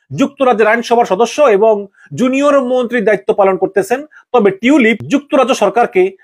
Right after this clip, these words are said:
তার খালা হাসিনা এবং মা রেহানাকে সাহায্য করার জন্য কোনো অনু-, অনুরোধ এখন পর্যন্ত করেননি বলেই প্রতীয়মান হচ্ছে। তবে টিউলিপ নয়াদিল্লির ব্রিটিশ হাইকমিশন থেকে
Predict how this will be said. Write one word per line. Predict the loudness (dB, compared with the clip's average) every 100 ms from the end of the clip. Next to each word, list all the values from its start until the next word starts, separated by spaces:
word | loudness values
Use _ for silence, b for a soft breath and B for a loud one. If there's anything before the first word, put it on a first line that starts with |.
| _
তার | 0 0 -2
খালা | -2 0 2
হাসিনা | -2 -4 -2 -2 -4 b -4
এবং | 0 0 0 0
মা | 2
রেহানাকে | 2 0 -2 -2 -4 -6 b
সাহায্য | -4 -2 0 0
করার | 0 2 0 0
জন্য | -2 0
কোনো | -2 0
অনু-, | 0 0 0
অনুরোধ | 0 2 0
এখন | -2 -6
পর্যন্ত | -4 -6 -4 -6 -6 0
করেননি | 0 0 -2 0
বলেই | 2 2 0
প্রতীয়মান | 0 -2 0 0 0
হচ্ছে। | -4 -2
তবে | 0 0
টিউলিপ | 0 2 2 0 -6 _ _ _
নয়াদিল্লির | -2 2 2 0 -2 0 0 -2 b _
ব্রিটিশ | -4 -4 -4 -4
হাইকমিশন | -4 -2 -2 -2 0 -2
থেকে | 0 0 2